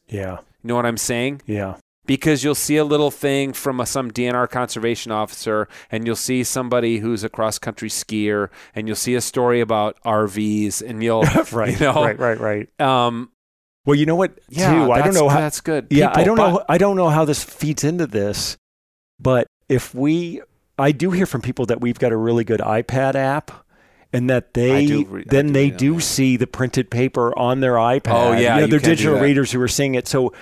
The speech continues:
Speaker 2: Yeah,
Speaker 1: in that
Speaker 2: that's true.
Speaker 1: regard, you might be winning some people over, like,
Speaker 2: Yeah.
Speaker 1: "Oh my g-, you know, oh my gosh, it's," but I, I, I think anything on our desktop and even our mobile, you know, I hope I have a job after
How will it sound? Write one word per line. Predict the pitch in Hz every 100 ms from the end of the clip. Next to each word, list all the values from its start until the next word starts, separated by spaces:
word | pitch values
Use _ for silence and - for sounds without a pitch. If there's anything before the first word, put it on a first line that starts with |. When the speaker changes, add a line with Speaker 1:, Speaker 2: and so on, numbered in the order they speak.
| -
Speaker 2:
Yeah, | 123
Speaker 1:
in | 147
that |
Speaker 2:
that's | 185 185
true. |
Speaker 1:
regard, | 151 127 117 117 104 -
you | - 139
might | 135 135
be | 131
winning | 110 120 113 107
some | 117 104
people | 110 - 107
over, | 104 101 104
like, | 98
Speaker 2:
Yeah. | 135
Speaker 1:
"Oh | 170
my | 147
g-, | -
you | 139 135
know, | 135 151 139
oh | -
my | 139 131
gosh, | 139 143 107 117
it's," | - - - - - - - -
but | 123
I, | 135 135 -
I, | 139 143 139
I | 131 131
think | 127
anything | 120 127 110 120
on | 107
our | 110
desktop | 104 107 - 123 117
and | 151
even | 175 151
our | 123
mobile, | 117 120 123 107 101 95 - _ _ _ _
you | -
know, | 113 107
I | 113 117 - -
hope | 123 123
I |
have | 113 104
a |
job | 98 98 110 87
after | 104 - 123 107 131